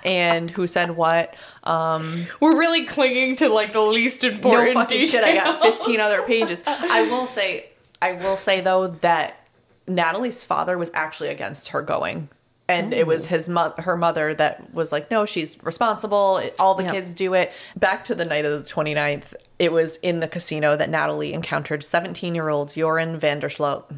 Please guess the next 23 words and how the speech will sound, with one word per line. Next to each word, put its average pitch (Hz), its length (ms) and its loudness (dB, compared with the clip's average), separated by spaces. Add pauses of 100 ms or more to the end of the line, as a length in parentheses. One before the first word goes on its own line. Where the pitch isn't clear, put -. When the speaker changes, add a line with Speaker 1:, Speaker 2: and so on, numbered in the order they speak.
(120)
Speaker 1:
who 160 100 -4
was 151 160 -2
a 143 80 0
regular 131 420 -4
there. 143 320 -6 (640)
Joran 196 500 2 (140)
joined 170 360 0
the 165 100 -10
seniors 190 560 -2
on 165 140 0
a 156 60 -2
trip - 220 -6
to 151 100 -6
Carlos 165 440 -4
and 147 120 -6
Charlie's, 170 580 -4
a 180 80 2
bar 160 320 2
in 170 100 0
the 160 60 -4
capital 156 480 -4
of 147 180 -4
Oranjestad, 156 800 -2